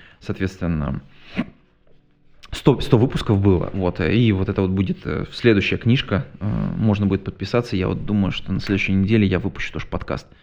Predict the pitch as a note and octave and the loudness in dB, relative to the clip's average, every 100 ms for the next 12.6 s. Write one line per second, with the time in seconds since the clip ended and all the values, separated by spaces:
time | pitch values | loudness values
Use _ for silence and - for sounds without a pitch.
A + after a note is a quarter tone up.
0 | _ D3+ B2 G#2 G2+ - - - - F#2+ | _ 4 6 4 0 -10 -20 -14 -4 2
1 | F#2 F2 G2+ F#2+ F2+ E2+ E2 - G2 - | 2 2 2 2 2 0 -4 -4 -2 2
2 | C#3 C#3 - F2 F#2 - - - - G2 | 2 0 -6 -4 -4 -4 -6 -6 0 0
3 | G2 G2 F2 G2 G#2 G2+ F2+ D#2+ D2+ F#2 | 4 4 4 4 6 6 4 2 0 2
4 | F#2 G2+ - - A#2+ A2 B2 B2 F#2+ E2 | 0 -2 -12 -2 2 6 6 6 2 -2
5 | - E2+ - - E2+ F2+ F#2+ - F#2 - | -2 -2 -2 -2 0 -2 -4 -4 -6 -6
6 | - - - G#2 G#2+ F2 G2 G2+ F2+ F2+ | -16 -20 -10 0 2 4 4 4 2 0
7 | - - - - - G#2 G#2+ G2+ G2+ C#2 | -12 -20 -10 -8 -6 -4 -2 2 2 2
8 | - B2+ - D#3+ E3 B2 A2 C#3 C#3 - | 2 2 6 4 6 4 2 0 0 -2
9 | - - G#2 A2+ A2+ A2 A3 B3+ - C3+ | -8 -6 -4 -2 0 0 0 0 2 0
10 | B2+ A2+ B2 A2 G#2 G2+ - - G#2+ G2+ | 0 0 2 6 6 4 -2 -2 2 2
11 | G2+ - - G#2 G2+ - E3+ B2 G#2 G#2 | 0 -6 -2 0 0 0 -2 0 0 2
12 | A2+ A2 - A#2 A2+ | 2 0 -2 2 2